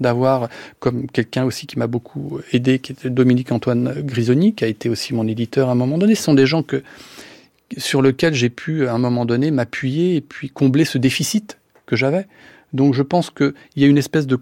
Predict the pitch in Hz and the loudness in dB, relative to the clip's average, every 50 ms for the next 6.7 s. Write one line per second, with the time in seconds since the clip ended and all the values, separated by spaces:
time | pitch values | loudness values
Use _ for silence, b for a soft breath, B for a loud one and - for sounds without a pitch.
0 | - _ - - 160 156 - - 156 147 143 135 - - - 196 208 208 165 139 | -4 _ -6 -4 -2 -2 0 0 2 2 2 0 -4 -4 -2 -2 0 -2 0 0
1 | 131 123 117 110 113 151 151 147 147 156 202 - _ _ _ _ _ _ _ _ | 2 2 2 2 2 2 4 4 2 0 -2 -4 _ _ _ _ _ _ _ _
2 | _ _ - - - - 156 135 - 156 139 - - - 165 175 208 B B B | _ _ -8 -8 -2 -2 -2 -2 -2 -6 -6 -6 -8 -6 -4 -4 -4 B B B
3 | B B B - 127 127 139 - - - - 151 131 135 127 - - 160 170 175 | B B B -2 0 0 -2 -2 -4 -2 -2 0 0 0 -2 0 0 0 0 0
4 | - - - 123 117 123 - - - 151 147 135 131 131 135 131 127 127 120 117 | 0 -2 -2 -2 -2 -2 -6 -2 -2 -2 0 0 -2 -4 -2 0 0 0 0 0
5 | 127 143 147 156 165 156 139 123 - - - 131 127 123 123 - - 139 131 131 | 0 0 2 2 0 0 -2 -6 -6 -6 -4 -2 -2 -2 -2 -2 -2 -2 -2 0
6 | 127 123 120 127 131 123 - - - 170 175 180 160 | 0 0 0 0 -2 -2 -4 -6 -4 -2 -2 -2 -2